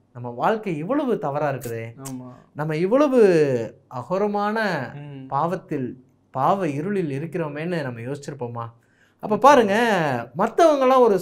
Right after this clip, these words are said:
Speaker 1: சோகமான துர்ச்செய்தியின் போதோ இல்ல மரண செய்தியின் போதோ வஸ்திரத்தை கிழிச்சுக்கிட்டாங்க. இவர் பைபிள் படித்து குத்தப்பட்டவராக வஸ்திரத்தை கிழித்து கொள்கிறார். நாம கற்றுக்கொள்ளக்கூடிய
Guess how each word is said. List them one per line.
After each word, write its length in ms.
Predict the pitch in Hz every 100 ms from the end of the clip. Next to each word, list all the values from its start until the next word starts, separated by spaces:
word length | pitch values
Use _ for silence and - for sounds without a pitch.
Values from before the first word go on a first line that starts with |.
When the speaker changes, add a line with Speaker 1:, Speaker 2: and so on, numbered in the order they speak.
| 202
Speaker 1:
சோகமான 500 | 247 247 226 220 220
துர்ச்செய்தியின் 680 | 196 220 208 247 226 202 185
போதோ 440 | 170 170 190 208 -
இல்ல 140 | 160
மரண 340 | 151 165 262 277
செய்தியின் 360 | 233 202 190
போதோ 140 | 180 214
வஸ்திரத்தை 440 | 208 170 196 175
கிழிச்சுக்கிட்டாங்க. 640 | 156 143 143 131 120 139 147 _ _ -
இவர் 180 | 117 107
பைபிள் 420 | 139 247 320 -
படித்து 480 | 196 185 - 170 151
குத்தப்பட்டவராக 1500 | - 170 _ _ - 339 196 165 143 123 117 147 123 127 214 _ _ _ -
வஸ்திரத்தை 640 | 110 - 160 - 196 254 _ _ _ _ _ - - _
கிழித்து 580 | 170 170 170 175 156 104
கொள்கிறார். 460 | 135 117 113 107 _ _ _ -
நாம 400 | 156 220 302 226
கற்றுக்கொள்ளக்கூடிய 760 | 156 139 156 151 127 117 120